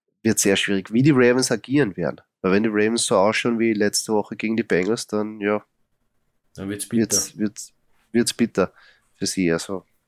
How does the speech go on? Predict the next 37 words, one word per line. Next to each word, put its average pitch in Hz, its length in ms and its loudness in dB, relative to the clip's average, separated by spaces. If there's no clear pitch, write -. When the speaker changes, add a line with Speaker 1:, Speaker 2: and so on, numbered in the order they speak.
Speaker 1:
bin 147 140 4
gespannt. 156 440 -2
Aber 113 220 0
insgesamt, 120 480 -2
die 117 60 2
Ravens 131 360 4
müssen 151 240 0
dranbleiben, 131 720 0
um 127 240 -2
in 131 60 0
die 127 80 0
Playoffs 113 420 0
noch 120 120 -4
irgendwie 113 260 -4
zu - 140 -8
rutschen. 123 340 -2
Also 110 320 0
für - 120 -16
die 120 360 2
steht 110 260 0
ja 113 100 4
einiges 107 440 0
am 107 80 -8
Spiel. 110 340 0
Aber 101 320 2
ob - 180 -4
das 127 180 -2
möglich 113 340 2
ist 139 180 0
mit 131 220 -4
der, 123 320 4
in 135 140 0
der 131 80 0
Situation, 123 560 0
ist 120 100 -2
natürlich 113 340 -4
auch 76 200 -2